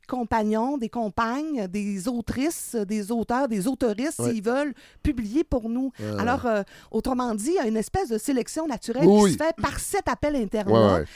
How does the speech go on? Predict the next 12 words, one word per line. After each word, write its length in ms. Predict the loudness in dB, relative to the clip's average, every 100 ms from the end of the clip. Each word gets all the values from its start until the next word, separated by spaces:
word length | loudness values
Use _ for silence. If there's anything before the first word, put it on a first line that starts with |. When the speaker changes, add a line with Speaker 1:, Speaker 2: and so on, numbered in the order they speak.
| -8
Speaker 1:
Mais 180 | -2 0
des 160 | 2 4
débats, 500 | 4 2 0 0 -2 -8 -20 _
il 140 | 0 2
y 80 | 2
en 160 | 2 0
a, 280 | -2 -4 -2
Speaker 2:
<clears throat> 40 |
Oui. 60 | -2 2
Speaker 1:
on 160 | 2 4
les 220 | 2 2
affronte 580 | -2 -4 -6 -6 -8